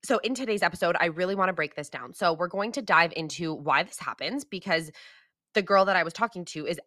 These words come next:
absolutely valid in that fear. You are absolutely valid in that fear. And so then the question becomes, is it possible to let go of dieting, let go of food rules, and become an intuitive eater and eat in response to, you know, what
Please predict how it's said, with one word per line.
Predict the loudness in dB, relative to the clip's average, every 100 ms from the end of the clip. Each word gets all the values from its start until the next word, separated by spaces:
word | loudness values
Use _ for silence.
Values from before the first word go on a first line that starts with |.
| 0
absolutely | 2 2 -2 -4 -4 2
valid | 4 4 0
in | -2
that | -4 -4
fear. | -6 -4
You | -4 -2 4
are | 6 6
absolutely | 4 -2 -8 -6 -4
valid | -2 -2 -4
in | -6 -8
that | -8 -10
fear. | -8 -4 -4 -6 -16 -20 _ -2
And | 0
so | 2
then | 0
the | 0
question | -6 -6 -6
becomes, | -6 -4 2 2 0 -8 _ _
is | 0 0
it | 0
possible | 2 0 0 -2 -2
to | -4
let | 0 0 2
go | 2 2
of | 2
dieting, | -2 -2 -4 -8 -10 -6
let | -2 -2 2
go | 2 2
of | -2 -6
food | -8 -8
rules, | -6 -4 -4 -8 -14 -20 _ -6
and | -4
become | -4 -2 0
an | 2
intuitive | 0 -2 -4 -6
eater | -6 0 2 2
and | -2 -4
eat | -6 -4 -4
in | -4
response | -4 -2 0 0 -2 -14
to, | -6 -2 -2 -2 -6 _ _ _ _ _ _ -6
you | -2
know, | -2
what | -4 0 4 4